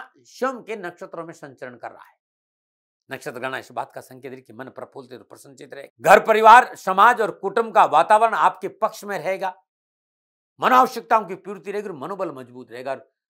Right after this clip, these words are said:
पिता या पिता तुल्य व्यक्ति का सहयोग बड़ा अच्छा रहेगा। पिता और पिता तुल्य व्यक्ति के सहयोग से करियर, कारोबार, नौकरी में सहजता आएगी और कष्टों से छुटकारा मिलेगा। सब प्रयासों से भी कार्य सफलता आज मिलेगी, आपके प्रयास भी आज काम आएंगे। बस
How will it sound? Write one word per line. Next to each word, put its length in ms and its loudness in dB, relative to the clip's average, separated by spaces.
पिता 220 0
या 140 -2
पिता 300 -10
तुल्य 260 -14
व्यक्ति 320 -12
का 140 -14
सहयोग 420 -10
बड़ा 220 -8
अच्छा 260 -16
रहेगा। 220 -14
पिता 200 4
और 100 4
पिता 200 -10
तुल्य 220 -10
व्यक्ति 320 -10
के 100 -16
सहयोग 320 -10
से 140 -16
करियर, 260 -8
कारोबार, 420 -8
नौकरी 340 -14
में 180 -20
सहजता 500 -4
आएगी 220 0
और 180 -8
कष्टों 240 -16
से 100 -20
छुटकारा 460 -20
मिलेगा। 460 -20
सब 240 -2
प्रयासों 440 -12
से 140 -16
भी 180 -20
कार्य 200 -8
सफलता 400 -20
आज 180 -20
मिलेगी, 340 -20
आपके 320 -2
प्रयास 400 -8
भी 80 -12
आज 200 -8
काम 260 -18
आएंगे। 220 -20
बस 180 -14